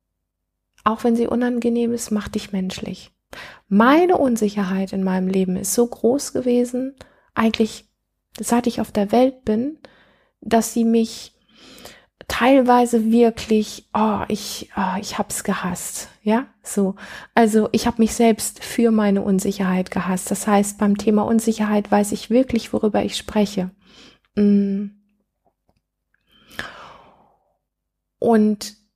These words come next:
ich hab ganz viel ausprobiert, um sie loszuwerden. Und ich bin ganz oft gescheitert und auf die Schnauze geflogen. Und ich hab auch gemerkt, dass wenn wir ganz stark darum kämpfen, Unsicherheit loszuwerden,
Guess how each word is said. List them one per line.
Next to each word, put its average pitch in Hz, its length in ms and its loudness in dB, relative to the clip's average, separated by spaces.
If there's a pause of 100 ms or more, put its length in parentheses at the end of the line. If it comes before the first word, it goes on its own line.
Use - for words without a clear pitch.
(200)
ich 220 180 -2
hab 240 180 -4
ganz 247 380 2
viel 233 320 -2
ausprobiert, 202 760 -4
um 196 160 -2
sie 196 140 0
loszuwerden. 185 1080 -4 (720)
Und 208 540 2
ich - 240 -2
bin 202 300 0
ganz 190 400 2
oft - 380 -6
gescheitert 226 600 2
und 202 100 2
auf 208 120 -2
die 220 120 0
Schnauze 208 520 0
geflogen. 202 460 -2
Und 196 100 0
ich 202 120 -6
hab 214 140 0
auch - 220 -2
gemerkt, 202 640 0
dass 208 320 -4 (600)
wenn 202 260 2
wir 202 120 2
ganz 233 320 0
stark 214 360 0
darum 208 260 0
kämpfen, 214 480 -2
Unsicherheit 202 680 0
loszuwerden, 214 1080 2